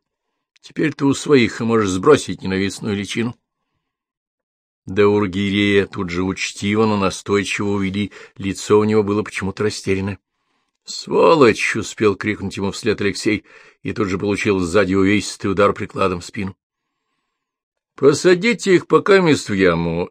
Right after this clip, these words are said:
я займусь ими позднее", — приказал Лемтюжников и вышел вон. Пленников повели внутрь пещеры. Там обнаружилась яма глубиною много больше сажени. По лестнице офицеров с Лыковым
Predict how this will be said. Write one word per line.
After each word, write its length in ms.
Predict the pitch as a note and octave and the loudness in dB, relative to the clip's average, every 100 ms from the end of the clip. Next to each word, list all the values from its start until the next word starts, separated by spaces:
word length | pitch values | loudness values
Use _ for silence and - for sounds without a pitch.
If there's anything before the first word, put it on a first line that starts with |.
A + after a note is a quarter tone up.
| - | -4
я 240 | C#3+ - | 0 2
займусь 440 | C3+ D3 B2+ A#2 - | 6 4 4 0 2
ими 380 | A#2+ G#2+ F#2+ _ _ _ _ _ _ | 2 2 -2 _ _ _ _ _ _
позднее", — 640 | - C3 F#2 F#2+ F#2+ E2 - _ _ _ _ _ _ _ | 4 4 4 2 4 2 -2 _ _ _ _ _ _ _
приказал 460 | F2 G2 G2 F#2 F#2+ | -16 -6 -4 0 0
Лемтюжников 680 | F#2+ F2 G#2 F2 F#2 F#2 - - - | 0 -4 -6 -6 -6 -8 -10 -20 -12
и 120 | G2 | -6
вышел 260 | G#2 - | -6 -4
вон. 200 | G2 F#2+ - _ _ _ _ _ _ _ _ _ _ _ _ _ _ - | -4 -4 -8 _ _ _ _ _ _ _ _ _ _ _ _ _ _ -8
Пленников 600 | B2+ F3+ G3 E3+ - C3+ | 2 4 4 2 0 -2
повели 320 | B2+ A#2+ C3+ | 0 4 2
внутрь 400 | G#2+ G2 A#2 - | 2 -2 -4 -4
пещеры. 680 | - G#2 - - F#2+ F#2 G#2 _ _ _ _ _ _ | -10 -8 -8 -2 0 0 -4 _ _ _ _ _ _
Там 220 | - C#3+ | 2 2
обнаружилась 760 | - A2+ B2+ B2+ B2 C3 A#2+ - | 2 0 2 2 4 4 4 -2
яма 380 | G2 C3+ B2+ A#2+ | 2 4 4 4
глубиною 640 | A2 A2 A#2 A#2+ A#2+ A#2 _ | 2 2 4 4 2 0 _
много 360 | - G2 A2+ G2+ | -6 -2 0 2
больше 260 | G#2 G#2 - | 2 0 -2
сажени. 540 | - G2 E2 F#2 F#2 _ _ _ _ _ - | -2 -2 -2 -6 -8 _ _ _ _ _ 2
По 120 | A#2+ | 4
лестнице 600 | C3+ C3 - B2+ A2+ B2 | 6 4 2 -2 0 -2
офицеров 500 | - A2+ C3 A#2 A2 | -2 -2 0 0 0
с 80 | - | -2
Лыковым 380 | A#2 A2+ A2 | -2 -2 -4